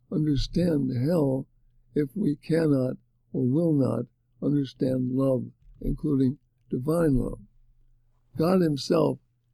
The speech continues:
is, as it were, bound, uh, to what, uh, this reality of love is, since he is bound by what he is. We would not have it otherwise.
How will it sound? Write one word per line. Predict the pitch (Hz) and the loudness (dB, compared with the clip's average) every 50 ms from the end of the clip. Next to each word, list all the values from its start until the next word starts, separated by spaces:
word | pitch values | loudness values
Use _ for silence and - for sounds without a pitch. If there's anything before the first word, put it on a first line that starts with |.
| _ | _
is, | - 143 160 175 160 139 | -2 2 2 2 4 4
as | 147 147 139 135 | 4 2 2 2
it | 143 - | 0 0
were, | - 127 131 131 131 131 - 160 - _ _ _ _ _ _ _ _ - | 0 -2 -2 0 0 -2 -2 -4 -8 _ _ _ _ _ _ _ _ -2
bound, | 160 156 151 147 143 143 143 175 175 _ _ _ _ _ _ _ _ _ - | 0 2 2 2 2 0 -2 -4 -6 _ _ _ _ _ _ _ _ _ -8
uh, | - 143 135 143 143 - | -4 -2 -2 -2 -2 -2
to | - 156 151 | -2 -4 -4
what, | 147 147 151 156 156 - - - - - - - - 123 | -2 -2 -2 -2 -2 -2 -8 -14 -12 -12 -12 -12 -6 -4
uh, | 123 127 131 | -4 -2 -2
this | 127 127 147 156 - - - - - | 0 0 0 2 2 2 0 0 -2
reality | - 139 139 143 147 156 156 147 139 127 127 127 127 - | 0 2 2 2 2 0 0 0 0 2 2 2 2 2
of | - 123 120 127 | 0 -2 -2 -2
love | 131 127 127 123 123 - | -2 0 0 -2 -2 -4
is, | - - 190 196 151 135 - - - _ _ _ _ _ _ _ _ _ _ _ | 0 2 4 4 4 2 0 -4 -8 _ _ _ _ _ _ _ _ _ _ _
since | - - - 156 151 143 - - | -6 -2 0 0 0 0 -4 -10
he | 107 139 156 165 170 165 160 170 175 _ _ _ _ _ _ _ _ - | -6 -2 0 2 2 2 0 -2 -4 _ _ _ _ _ _ _ _ -2
is | 147 147 135 120 | 0 0 0 0
bound | 113 139 147 160 156 135 127 127 127 135 135 135 - - - - - - - | 0 2 2 4 4 4 4 4 2 0 -2 -4 -8 -10 -6 -6 -6 -6 -2
by | 143 143 135 135 135 | -2 0 2 2 2
what | 131 117 123 135 135 - - - - _ | 0 0 0 2 2 2 2 0 -6 _
he | - 165 185 175 147 | 2 4 6 6 6
is. | 127 107 110 - _ _ - _ _ _ _ _ _ _ _ - - - - - _ - _ _ - _ _ _ _ - | 6 4 0 -8 _ _ -20 _ _ _ _ _ _ _ _ -16 -16 -16 -16 -20 _ -20 _ _ -20 _ _ _ _ -6
We | 135 151 156 | -2 -2 0
would | 147 139 139 139 131 127 127 - - - - _ - | 0 2 4 4 4 4 2 -6 -10 -14 -20 _ -4
not | - - 165 160 156 120 | -2 0 0 0 -2 -4
have | 104 123 139 131 117 | -4 -2 -2 0 0
it | 117 113 - - | -2 -2 -2 -2
otherwise. | 160 175 175 151 131 117 92 - - | 0 0 2 2 0 0 -2 -2 -6